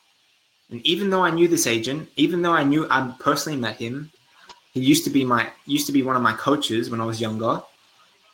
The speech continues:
and we had talked on the phone. We had, he was even registered in the fifa database of agents, 'cause fifa have a database of agents. Even checked him up there,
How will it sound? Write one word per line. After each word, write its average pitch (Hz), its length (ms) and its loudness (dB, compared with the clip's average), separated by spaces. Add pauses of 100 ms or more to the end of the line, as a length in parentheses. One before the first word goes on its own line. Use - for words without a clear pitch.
(140)
and 117 800 0 (840)
we 127 100 2
had 120 140 0
talked 143 340 0
on 147 80 -2
the 147 60 0
phone. 123 840 -2
We 120 180 2
had, 113 600 -2 (320)
he 139 120 4
was 143 180 6
even 160 340 4
registered 143 460 2
in 123 100 2
the 120 80 -2
fifa - 400 2
database 127 600 0
of 113 100 -4
agents, 117 720 -6 (680)
'cause 120 220 -2
fifa 151 440 4
have 123 140 -2
a 117 60 -2
database 120 560 0
of 117 80 -6
agents. 135 600 -2 (1040)
Even 143 240 0
checked 170 280 -4
him 165 100 -2
up 139 160 0
there, 131 460 2